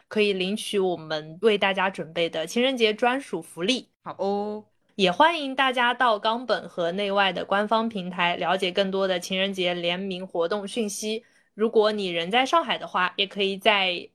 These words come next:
Speaker 1: 情人节期间，也就是现在这期间，去 T 书店看看《冈本》和《内外》的联名主题书展。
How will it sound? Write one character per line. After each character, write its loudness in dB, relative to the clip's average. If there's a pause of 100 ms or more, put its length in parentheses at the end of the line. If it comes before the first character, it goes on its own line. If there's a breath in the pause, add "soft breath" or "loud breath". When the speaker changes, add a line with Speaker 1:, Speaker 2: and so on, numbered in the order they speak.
Speaker 1:
情 0
人 2
节 0
期 -4
间， 4
也 0
就 -4
是 0
现 4
在 4
这 2
期 -6
间， 2 (220 loud breath)
去 2
T 2
书 -2
店 2 (120)
看 0
看 -2
《冈 2
本》 -6
和 -4
《内 -2
外》 0
的 -4
联 -2
名 -2
主 -8
题 -12
书 -8
展。 -2